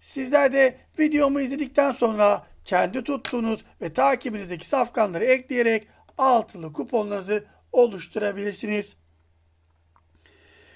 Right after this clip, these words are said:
Birinci koşuyla birlikte başlayacak olan birinci altılı Ganyan ilk ayağında Maiden on iki, üç yaşlı safkan Arap atlarının bin üç yüz metre çim pistte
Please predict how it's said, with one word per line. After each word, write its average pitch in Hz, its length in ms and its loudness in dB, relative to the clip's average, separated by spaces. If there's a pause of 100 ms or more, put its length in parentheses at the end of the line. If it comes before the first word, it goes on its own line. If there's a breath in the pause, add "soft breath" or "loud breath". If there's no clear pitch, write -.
(220 soft breath)
Birinci 294 300 4
koşuyla - 320 2
birlikte 294 280 2
başlayacak 254 360 4
olan 208 320 2 (200)
birinci 190 400 -2
altılı 269 360 0
Ganyan 254 260 2
ilk 269 220 -4
ayağında 214 640 2 (140)
Maiden 254 600 0 (220)
on 302 180 4
iki, 233 440 -2 (200)
üç 311 260 2
yaşlı 247 260 2
safkan 254 320 -2
Arap 254 180 0
atlarının 220 500 -4 (280 soft breath)
bin 196 120 -4
üç 302 260 -2
yüz 233 80 -8
metre 208 380 -4
çim 302 260 0
pistte 240 500 0